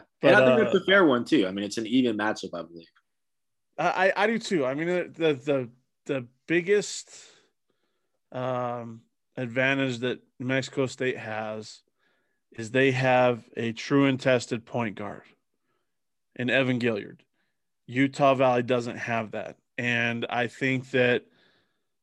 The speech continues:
Speaker 1: we'll see the advantage the Aggies have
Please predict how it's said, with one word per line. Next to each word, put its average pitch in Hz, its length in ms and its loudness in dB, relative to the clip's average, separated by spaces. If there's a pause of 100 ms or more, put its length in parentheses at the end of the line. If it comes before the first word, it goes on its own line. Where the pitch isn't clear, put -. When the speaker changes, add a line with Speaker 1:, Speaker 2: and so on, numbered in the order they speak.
(540)
Speaker 1:
we'll 131 200 2
see 139 640 6
the 123 280 0
advantage 127 440 2
the 123 120 0
Aggies 123 280 0
have 123 520 0